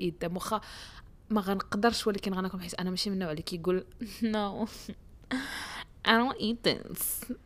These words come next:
No, I don't do that." نقدر زعما، واخا أنا كنت عايف بزاف، نقدر ناكلها الصراحة.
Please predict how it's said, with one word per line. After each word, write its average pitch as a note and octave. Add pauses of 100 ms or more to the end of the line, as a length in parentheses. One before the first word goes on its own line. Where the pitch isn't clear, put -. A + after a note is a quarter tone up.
(100)
No, E3+
I F#3
don't F#3+
do E3
that." E3
نقدر G#3
زعما، F3
واخا F3+
أنا F3+
كنت F3
عايف E3
بزاف، E3
نقدر E3
ناكلها D3+
الصراحة. D3